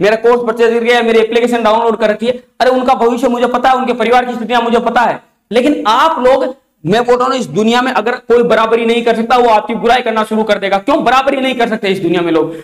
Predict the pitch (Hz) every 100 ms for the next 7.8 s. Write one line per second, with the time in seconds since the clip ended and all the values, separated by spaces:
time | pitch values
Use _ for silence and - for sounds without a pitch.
0 | - - 233 254 247 262 247 262 226 233
1 | 233 247 240 - 294 311 262 226 - -
2 | - - _ 247 240 320 330 330 285 -
3 | - 302 302 302 311 349 311 285 262 247
4 | 233 247 226 220 185 226 262 247 254 226
5 | 240 214 220 226 - - 185 240 254 233
6 | 220 233 233 208 247 247 226 226 240 -
7 | - _ - 302 277 240 -